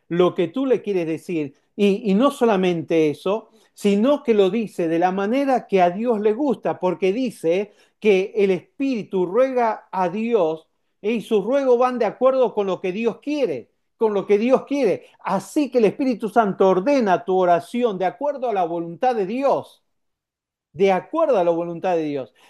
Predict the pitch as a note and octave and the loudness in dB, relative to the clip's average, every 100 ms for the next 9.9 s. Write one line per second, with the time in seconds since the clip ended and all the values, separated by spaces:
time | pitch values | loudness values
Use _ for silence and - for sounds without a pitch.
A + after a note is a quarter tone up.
0 | - G#3+ G#3+ C4+ - A#3+ G#3 F#3 D3 F#3+ | 0 2 2 0 2 2 4 0 0 -4
1 | B3 C#4 G#3 D#3 D#3+ - _ _ _ G3 | 0 2 2 2 -2 -6 _ _ _ 0
2 | G#3 A3 D4+ A#3+ - F3 F3+ F3 F#3 F3 | 2 4 2 2 0 -2 0 -2 -2 -2
3 | - F3+ E3+ F#3+ F3 F3 D#3 C3+ G3 G#3+ | -2 -2 -2 -2 -2 -4 -6 -6 -4 -4
4 | G#3+ - _ - G3 F#3+ - D4+ C#4+ G3 | -4 -18 _ -4 -4 -4 2 4 6 6
5 | F3+ F3 F#3 F3 - B3+ A3+ G#3 A#3+ B3 | 4 2 2 2 0 -2 -2 -2 0 0
6 | G#3 F#3+ A3+ G#3 F3+ D#3+ F3 C3 - _ | 0 0 2 2 2 -2 -6 -8 -12 _
7 | _ _ _ _ _ _ _ - - D4+ | _ _ _ _ _ _ _ -20 -2 2
8 | D4+ A#3 F#3+ E3+ F#3+ F3 G#3 A3+ G3+ F#3+ | 4 4 4 2 2 0 0 -4 -4 -2
9 | A3+ G#3+ F#3+ - F#3 E3 D3 C#3+ - | 0 0 -2 0 0 0 -4 -8 -8